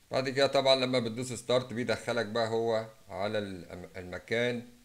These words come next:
الكبير اللي هو مكان التجمع فيه جميع الناس اللي موجودة. ده في الأول كده بيرحب بيك بهدية كده جميلة بيدوها لك، حاجات كده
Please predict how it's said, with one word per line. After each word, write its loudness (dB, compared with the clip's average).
الكبير -4
اللي -4
هو 0
مكان -4
التجمع -2
فيه -6
جميع -2
الناس -4
اللي -8
موجودة. -8
ده -4
في -6
الأول 2
كده 2
بيرحب 0
بيك 0
بهدية 0
كده 0
جميلة -4
بيدوها -4
لك، 0
حاجات -2
كده 0